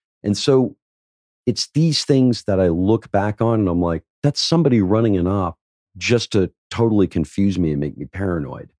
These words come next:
But at the time, I was like, "This is actually happening." I don't know if it's planned between a group of people who all play telephone with you to confuse you. You would constantly get these kind of messages. And Nora said,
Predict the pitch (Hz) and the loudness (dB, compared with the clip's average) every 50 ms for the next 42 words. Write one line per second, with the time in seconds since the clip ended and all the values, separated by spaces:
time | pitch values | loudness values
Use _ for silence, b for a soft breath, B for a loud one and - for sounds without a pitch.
0 | _ _ _ _ _ 107 107 117 110 - 104 - - - 135 135 139 135 117 101 | _ _ _ _ _ 2 2 2 0 -2 -4 -4 -2 -2 0 2 2 4 4 2
1 | 92 90 85 85 82 - _ _ - 90 92 87 92 80 78 95 90 87 87 82 | 2 2 0 0 -4 -8 _ _ -6 -2 0 0 0 0 2 2 2 2 2 0
2 | - _ _ _ _ _ _ 87 85 - - 87 80 92 85 87 85 - - - | -2 _ _ _ _ _ _ -2 -2 0 0 0 0 0 0 0 -4 -6 -4 -2
3 | 87 80 80 76 76 85 82 80 80 - 71 69 67 - - _ _ _ _ _ | 0 0 0 0 -2 -4 -4 -6 -6 -8 -12 -12 -14 -18 -20 _ _ _ _ _
4 | - 113 127 131 120 95 110 107 107 104 98 - - 78 - - - _ - - | -2 0 2 2 2 2 2 2 2 2 0 -2 -4 -8 -8 -8 -12 _ -6 -4
5 | 98 98 104 107 107 101 85 90 - - - 110 98 87 78 78 92 113 110 - | -2 -2 0 0 0 0 -2 -4 -6 -2 -2 0 0 0 -2 0 -2 -2 0 -2
6 | 95 82 - - 104 101 98 131 135 135 131 107 104 92 80 - - - 90 92 | -6 -6 -2 -2 -2 0 0 0 0 0 0 -2 -2 -2 -2 -2 -2 0 2 2
7 | 92 92 92 90 92 - _ _ 98 87 80 - 92 92 98 104 98 - 110 107 | 4 2 2 0 -2 -4 _ _ -2 -2 -2 -2 -2 0 0 0 0 -2 -2 0
8 | 107 107 107 101 101 - 113 117 110 101 82 - 82 78 - - - 95 101 110 | 0 0 0 -2 -2 -2 -4 -4 -2 -4 -6 -6 -8 -8 -6 -4 -2 0 0 0
9 | 110 135 147 156 160 139 - _ _ _ _ _ 120 120 113 113 113 110 98 - | 0 0 0 0 -2 -4 -8 _ _ _ _ _ -4 -2 0 2 2 0 0 -2
10 | - - - 131 127 127 117 - - 120 107 95 85 104 98 - - 92 80 - | -6 -4 -2 0 0 0 0 0 -2 0 0 2 2 0 0 0 -2 -4 -4 -4
11 | - - 85 85 80 80 90 107 131 123 - - - - - - - - - _ | -4 -2 -2 0 0 0 0 0 0 -2 -4 -8 -10 -12 -14 -14 -16 -18 -18 _
12 | _ _ _ 90 87 87 85 85 82 82 80 - _ _ _ 90 87 95 104 113 | _ _ _ 0 2 2 4 4 2 2 0 -4 _ _ _ 0 2 2 4 4
13 | 117 110 107 - - - 95 87 87 82 82 80 78 | 2 2 0 -2 0 0 0 2 2 2 0 -2 -6